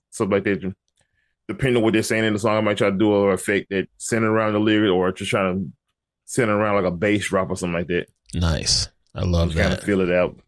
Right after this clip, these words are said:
Speaker 2: I love that, because some people do overdo it.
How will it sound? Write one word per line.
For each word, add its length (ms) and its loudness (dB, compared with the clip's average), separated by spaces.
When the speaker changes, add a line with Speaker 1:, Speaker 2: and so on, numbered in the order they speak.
Speaker 2:
I 100 -4
love 300 0
that, 240 -2
because 280 4
some 160 4
people 320 4
do 460 4
overdo 580 4
it. 120 -2